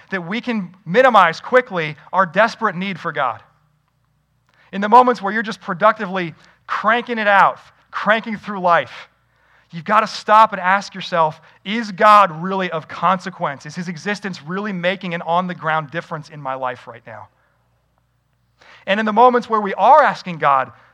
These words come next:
to work, where we know we need him, but we might find ourselves paralyzed, there's a risk in those moments that we are actually minimizing our responsibility to step into something, to not become passive and wait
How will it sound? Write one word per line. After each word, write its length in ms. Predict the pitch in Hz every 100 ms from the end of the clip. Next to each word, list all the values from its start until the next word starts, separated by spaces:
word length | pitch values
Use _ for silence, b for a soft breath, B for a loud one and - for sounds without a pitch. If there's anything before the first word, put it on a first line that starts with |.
| -
to 120 | 185
work, 260 | 165 151
where 100 | 165
we 140 | 190 208
know 320 | 190 226 285
we 140 | 262 220
need 220 | 170 139
him, 280 | 117 107 98 _ _ _ _ _ _
but 100 | 190
we 120 | 180 160
might 200 | 202 180
find 260 | 214 214
ourselves 440 | 202 - 202 170 -
paralyzed, 800 | - - 190 175 127 107 - - _ _ _ _ _ _ _ _ _ _ -
there's 200 | 190 202
a 40 |
risk 420 | 180 196 247 -
in 100 | 208
those 220 | 202 247
moments 340 | 196 185 170 165
that 140 | 185
we 140 | 180 202
are 60 |
actually 360 | 175 190 - 170
minimizing 800 | 143 160 240 233 180 175 165 160
our 220 | 165 202
responsibility 1040 | 208 - - 190 190 156 120 196 190 151 147 b b
to 80 | 185
step 440 | - - 220 220
into 220 | 208 262 226
something, 480 | - 123 113 110 _ _ _ _ b b
to 100 | -
not 240 | 196 233 269
become 320 | 226 196 190
passive 480 | - 170 156 156 156
and 120 | 151
wait 220 | 170 170